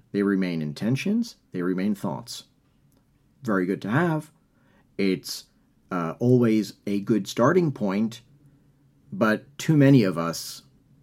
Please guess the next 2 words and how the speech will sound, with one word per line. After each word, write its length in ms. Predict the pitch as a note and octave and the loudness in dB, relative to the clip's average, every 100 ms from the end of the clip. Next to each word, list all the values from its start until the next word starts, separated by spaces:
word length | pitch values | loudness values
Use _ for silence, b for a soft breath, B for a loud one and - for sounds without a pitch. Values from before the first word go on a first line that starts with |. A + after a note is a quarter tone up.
| _ | _
leave 840 | - G#2 A2 B2+ C3 A#2 G2 - - _ _ _ _ _ _ _ - _ | -10 -6 4 6 8 6 4 -4 -16 _ _ _ _ _ _ _ -20 _
the, 460 | A#2 G#2+ G2 F#2 | -8 -2 0 -2